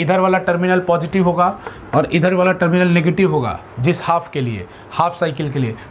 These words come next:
तब तो current ऐसे जाएगा। फिर half time period बाद क्या हो जाएगा, Cycle inverse हो जाएगी,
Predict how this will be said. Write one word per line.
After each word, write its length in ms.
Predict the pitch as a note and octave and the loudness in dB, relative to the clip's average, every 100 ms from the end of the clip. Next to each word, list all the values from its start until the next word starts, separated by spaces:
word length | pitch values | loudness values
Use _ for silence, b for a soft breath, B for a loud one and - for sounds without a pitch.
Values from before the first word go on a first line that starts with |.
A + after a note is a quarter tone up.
| - | -2
तब 100 | F3+ | 0
तो 80 | F#3 | 0
current 280 | F#3+ F#3 F3+ | 0 2 2
ऐसे 180 | E3 F3+ | 2 2
जाएगा। 300 | F3 E3+ F#3+ B B - | 2 2 2 B B 0
फिर 120 | F3+ | 2
half 340 | - D#3+ F3 - | 4 2 0 0
time 200 | F3+ F#3 | 0 0
period 280 | F3 F3+ F3+ | 0 0 2
बाद 220 | F3 F3+ | 2 2
क्या 120 | F#3 | 0
हो 60 | F3+ | 2
जाएगा, 200 | F3 D3 | 2 0
Cycle 380 | - D3+ E3 F3 | 0 0 2 2
inverse 360 | E3+ E3+ F3 | 2 2 0
हो 40 | F3 | 0
जाएगी, 300 | F3 E3+ | 2 0